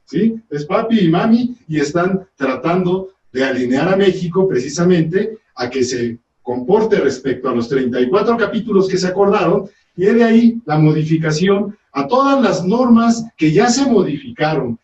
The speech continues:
y que ahora se van a tener que volver a modificar en los temas que has platicado, ¿no? En, en las directrices perfectas respecto a patentes,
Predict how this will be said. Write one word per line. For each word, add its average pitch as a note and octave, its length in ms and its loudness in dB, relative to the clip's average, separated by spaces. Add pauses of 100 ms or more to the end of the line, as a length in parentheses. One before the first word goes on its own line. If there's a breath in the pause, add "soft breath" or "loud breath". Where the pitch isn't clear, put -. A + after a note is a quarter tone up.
(140)
y C#3 140 -4
que D#3 80 -4
ahora G3 260 0
se D#3 160 -2
van F#3 180 2
a A#3 120 0
tener F3+ 300 2
que G3 100 0
volver E3 500 0
a B3 80 2
modificar G3+ 720 -2 (260)
en D3 140 0
los C#3+ 140 0
temas F3 280 2
que D3+ 100 -6
has D3 120 -2
platicado, B2 580 -6
¿no? G3 260 -4 (140)
En, C3+ 160 -8
en B2+ 140 -2
las - 500 -8
directrices E3 600 0
perfectas F#3 680 0 (220)
respecto D3+ 460 -2
a D3+ 100 0
patentes, F#3 800 2